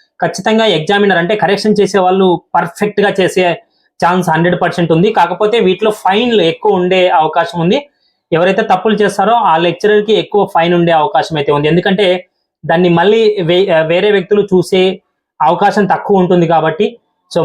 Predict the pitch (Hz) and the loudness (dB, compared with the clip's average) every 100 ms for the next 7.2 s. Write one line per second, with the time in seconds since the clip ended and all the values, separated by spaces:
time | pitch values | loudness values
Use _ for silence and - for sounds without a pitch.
0 | 147 160 214 - 226 208 202 202 165 156 | 0 0 -2 -2 0 0 0 0 0 0
1 | 180 202 208 190 196 196 180 180 170 170 | 2 2 2 2 0 0 2 2 2 2
2 | 175 185 165 180 175 156 170 190 175 160 | 2 2 2 0 0 -2 -2 0 0 0
3 | 175 160 170 170 165 _ _ _ - 165 | 0 0 0 -2 -6 _ _ _ 0 2
4 | 180 - 160 190 196 185 180 175 214 214 | 2 2 0 0 0 0 0 2 0 0
5 | - 208 226 220 - 214 208 160 170 196 | 0 0 2 -2 0 2 2 2 0 0
6 | 190 180 185 180 175 170 165 165 165 165 | 0 0 0 0 0 0 0 0 0 0
7 | 208 247 | 0 -4